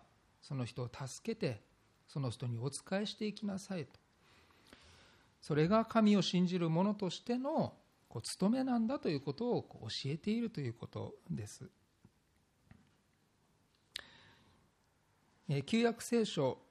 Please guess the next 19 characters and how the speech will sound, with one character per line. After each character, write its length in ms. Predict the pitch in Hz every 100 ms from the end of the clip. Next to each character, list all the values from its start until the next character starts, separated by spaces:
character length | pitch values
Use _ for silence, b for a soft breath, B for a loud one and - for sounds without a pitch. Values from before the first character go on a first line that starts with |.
| -
詩 180 | - 220
編 320 | 208 180 135
の 100 | 120
百 320 | - - 240
二 160 | 277 254
十 320 | 233 147 127
一 120 | 156 151 - -
編、 220 | 123 - - - _ - -
こ 100 | 127
れ、 60 |
都 520 | 113 127 180 208 226
の 140 | 220 233
ぼ 140 | 214
り 100 | 175
の 140 | 151 127
歌 240 | 127 226
と 120 | 196
い 220 | 143 120
う 60 | 127